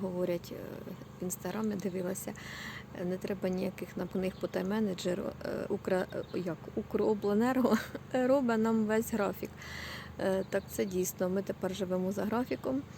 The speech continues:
так як і всі: відключення, не відключення, все підстосовуємо під себе, тому що коли у нас світло є, у нас вода з'являється тільки через півгодини. У нас немає світла, немає води.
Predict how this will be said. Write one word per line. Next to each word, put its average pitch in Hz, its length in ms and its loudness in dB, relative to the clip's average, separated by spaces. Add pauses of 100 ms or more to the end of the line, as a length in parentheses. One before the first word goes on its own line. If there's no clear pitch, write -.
(400)
так 196 160 2
як 190 220 -2
і 190 60 -2
всі: 240 440 4 (100)
відключення, 190 640 -2
не 175 140 0
відключення, 233 1080 2
все 208 240 0
підстосовуємо 185 1080 -2 (160)
під 175 200 -4
себе, 247 400 0 (500)
тому 196 260 4
що 185 340 0
коли 190 380 4
у - 80 0
нас 185 260 0
світло 180 480 0
є, 226 320 4 (600)
у 175 80 -2
нас 190 300 2
вода 196 300 4
з'являється 202 640 2
тільки 208 380 0
через 185 320 0
півгодини. 190 580 0
У 170 100 -2
нас 175 240 -4
немає 180 360 2
світла, 269 320 -2
немає 196 320 2
води. 175 320 0